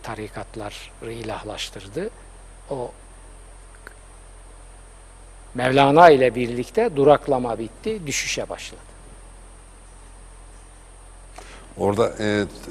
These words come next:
Speaker 2: Allah, e, insanın Allah'la bütünleşmesi temel, e, bak-, yaklaşım, bakış açısı değil mi hocam?
Speaker 1: Şimdi,
Speaker 2: Mevlana'da.
Speaker 1: şimdi öyle ortadan lafı dersen o yerine oturmaz.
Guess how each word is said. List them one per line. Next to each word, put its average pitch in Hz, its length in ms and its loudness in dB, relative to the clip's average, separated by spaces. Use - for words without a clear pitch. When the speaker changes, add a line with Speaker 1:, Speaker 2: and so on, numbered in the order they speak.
Speaker 2:
Allah, 101 380 2
e, 107 40 -6
insanın 107 360 0
Allah'la 95 520 0
bütünleşmesi 92 840 -2
temel, 87 300 -2
e, 76 640 -8
bak-, 85 240 -6
yaklaşım, 87 640 -6
bakış - 260 -4
açısı - 360 -10
değil 131 120 -4
mi 127 60 -4
hocam? - 220 -8
Speaker 1:
Şimdi, 147 400 -4
Speaker 2:
Mevlana'da. 104 480 4
Speaker 1:
şimdi 135 180 0
öyle 147 260 4
ortadan 143 680 -2
lafı 139 340 -2
dersen 190 440 -4
o 127 100 -6
yerine 131 400 -4
oturmaz. 127 440 -8